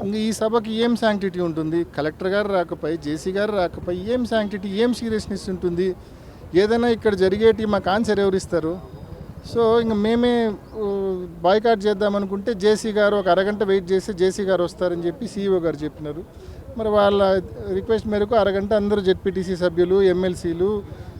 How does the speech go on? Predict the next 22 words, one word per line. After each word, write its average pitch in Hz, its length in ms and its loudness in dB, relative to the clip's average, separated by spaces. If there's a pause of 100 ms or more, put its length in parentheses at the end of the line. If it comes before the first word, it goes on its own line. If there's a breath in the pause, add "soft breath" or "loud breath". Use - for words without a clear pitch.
(140 loud breath)
నేను 185 300 2
అందరం 190 440 2 (100)
ఒక 180 140 2
హాఫ్ 180 220 6
అన్ 185 60 0
అవర్ 202 120 2
మళ్ళీ 185 240 4
వెయిట్ 175 300 2
చేసి 190 200 2
జేసీ 185 300 2
గారు 190 200 2
వచ్చిన 202 240 0
తర్వాతనే 196 540 2
ఈ 226 60 2
మీటింగ్ 190 340 2
ప్రారంభించినాం. 160 600 -4
కానీ 240 240 -10
ఇది 247 200 -6 (220)
కేవలం 233 440 0 (120)
highly 226 380 -2
irresponsible 208 760 -4
behavior. 151 400 -4